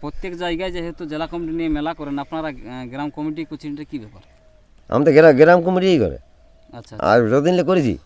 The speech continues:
Speaker 1: হুম।
Speaker 2: অত বড় লকডাউনে আমি লা-, লাগাইছি কাটা, পুলিশকে সে তো কিছু করতে পারে না আমার।
Speaker 1: আচ্ছা। তো যাই হোক, জেলা কমিটি যারা রয়েছেন তাদেরকে আপনি কীরকম চোখে দেখেন?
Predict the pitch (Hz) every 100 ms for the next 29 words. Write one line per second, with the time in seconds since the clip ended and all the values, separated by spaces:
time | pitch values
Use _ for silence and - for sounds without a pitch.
0 | - 123 117 151 143 143 147 196 202 202
1 | 196 185 190 196 170 175 151 143 175 -
2 | 180 160 - _ - - - _ _ -
3 | 120 147 160 139 170 185 180 165 107 85
4 | 82 - - 110 - 98 - _ _ -
5 | - - _ - _ _ _ - 165 196
6 | 214 180 147 190 208 214 220 202 185 202
7 | 202 180 208 208 147 151 160 185 202 196
8 | 202 180 196 190 170 147 123 107